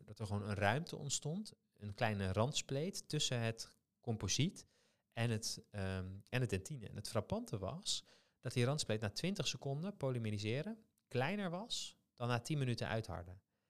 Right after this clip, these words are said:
En dat laat ook weer zien dat die reactie dus doorgaat. Dat je niet na twintig seconden uithoudt dat het helemaal klaar is. Dat je honderd procent hebt bereikt.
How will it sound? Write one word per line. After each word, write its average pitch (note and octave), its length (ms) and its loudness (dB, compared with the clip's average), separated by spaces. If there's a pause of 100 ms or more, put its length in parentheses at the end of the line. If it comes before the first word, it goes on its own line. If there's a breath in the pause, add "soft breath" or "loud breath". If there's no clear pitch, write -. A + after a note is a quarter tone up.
(120)
En G#2 140 -4
dat B2 180 2
laat A#2+ 260 4
ook A2+ 80 -4
weer G#2+ 140 2
zien D3+ 260 0
dat B2+ 200 -4
die A2 320 -2 (280)
reactie A2+ 440 6
dus G2 180 0
doorgaat. F3 420 2
Dat - 160 -8
je B2+ 60 0
niet A3+ 180 2
na G3 100 -2
twintig G3 260 -2
seconden B2+ 280 -2
uithoudt C#3+ 300 -2
dat B2+ 100 -2
het - 80 -10
helemaal C#3 220 2
klaar D#3 300 2
is. - 300 -8 (180)
Dat A2+ 120 -8
je A#2 60 2
honderd B2 220 2
procent F3+ 320 -2
hebt F#2+ 120 -4
bereikt. - 440 -8